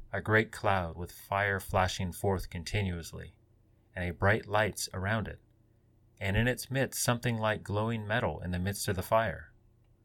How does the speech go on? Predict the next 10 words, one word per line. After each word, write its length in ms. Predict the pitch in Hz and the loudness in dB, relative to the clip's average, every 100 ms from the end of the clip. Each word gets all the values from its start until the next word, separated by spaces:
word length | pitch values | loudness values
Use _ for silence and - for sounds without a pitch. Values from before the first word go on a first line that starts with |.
| _ _ _ _ _ - | _ _ _ _ _ -10
And 120 | 90 | -6
within 300 | 82 80 101 | -6 -2 -2
it 180 | 123 - | 0 -4
there 120 | 95 | -4
were 120 | 85 82 | -4 -6
figures 580 | - 110 113 117 110 | -4 -6 -4 -8 -6
resembling 600 | 92 82 98 95 92 85 | -6 -2 -2 -2 -4 -4
four 600 | - - 98 101 104 107 - | -6 -6 -4 -2 -4 -10 -8
living 380 | 90 85 87 85 | -6 -4 -4 -4
beings. 640 | 107 110 78 71 - - | -2 -2 -4 -8 -14 -16